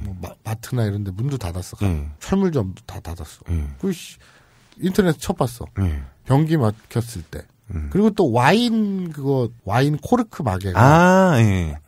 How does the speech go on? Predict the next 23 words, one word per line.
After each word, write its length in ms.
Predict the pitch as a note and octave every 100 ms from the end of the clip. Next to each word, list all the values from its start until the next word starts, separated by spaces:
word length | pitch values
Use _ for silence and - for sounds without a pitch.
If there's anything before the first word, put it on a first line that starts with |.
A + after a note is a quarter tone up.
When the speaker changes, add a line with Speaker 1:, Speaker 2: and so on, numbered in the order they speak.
| -
Speaker 1:
잘 180 | - B2
안 140 | A#2 B2+
됐을 180 | C3 -
때 80 |
뭐 160 | B2 A#2
구두로 440 | A#2+ C3+ C3+ E3+
탕탕 360 | D3 - F3 C#3+
칠하는 460 | - - D#3+ B2+ G#2+
둥. 180 | A2 A2+
Speaker 2:
예. 240 | A2 E2+ D2+ D2+
Speaker 1:
뭐 160 | D#3 F3 - -
신기한 680 | - - D#4+ D4+ C4+ B3 G#3+
삶의 640 | - A3+ C4+ A#3+ A3+ G#3 E3 - _ _
그 200 | - A#2+
지혜들 520 | A#2 C3 D#3+ D3 A2
있잖아. 260 | E2 - A#2
Speaker 2:
예. 240 | F#2+ C#2+
Speaker 1:
생활의 520 | C#2+ G3 A#3+ A#3+ G#3 C#3+
지혜 260 | A2+ G2+ E2
Speaker 2:
예. 40 |
Speaker 1:
이런 320 | A2 F#2 B2
거 80 | B2
있잖아. 340 | F2 F#2+ F#2+